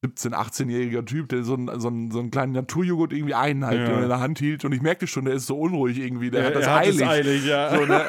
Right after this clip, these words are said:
Speaker 1: Und, aber vor mir war auch noch, d-, d-, das war voll der Laden so, ne?
Speaker 2: Mhm.
Speaker 1: Und ich hab gedacht, ey, ich stehe jetzt so ewig hier an dieser Kasse. <laughs> Nicht, ich lasse hier nicht einen mehr durch jetzt.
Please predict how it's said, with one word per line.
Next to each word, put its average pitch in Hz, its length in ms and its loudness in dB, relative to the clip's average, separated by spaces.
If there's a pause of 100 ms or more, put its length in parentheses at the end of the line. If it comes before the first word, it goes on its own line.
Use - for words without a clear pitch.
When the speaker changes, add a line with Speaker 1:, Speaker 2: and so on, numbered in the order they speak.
(120)
Speaker 1:
Und, 165 120 2 (220)
aber 165 180 2
vor 190 220 0
mir 208 120 2
war 135 140 2
auch 165 160 0
noch, 165 320 -4
d-, 160 140 -6
d-, 156 100 -6
das 143 240 -2
war 147 100 2
voll 202 280 0
der 123 120 0
Laden 113 320 0
so, 113 160 -2
ne? 123 160 0
Speaker 2:
Mhm. 120 80 -2
Speaker 1:
Und 131 100 0
ich 127 100 -4
hab 151 80 -6
gedacht, 147 200 -4
ey, 120 60 -4
ich 113 220 -8
stehe 135 240 -4
jetzt 127 160 -8
so 123 180 -2 (140)
ewig 190 340 -2
hier 147 180 -4
an 147 60 -4
dieser 143 200 0
Kasse. - 580 -4
<laughs> 294 60 4 (800)
Nicht, 135 360 -4 (200)
ich 165 160 -4
lasse 175 240 -2
hier 170 80 0
nicht 175 220 -4
einen 208 240 0
mehr 196 120 0
durch 151 280 0
jetzt. 110 300 -8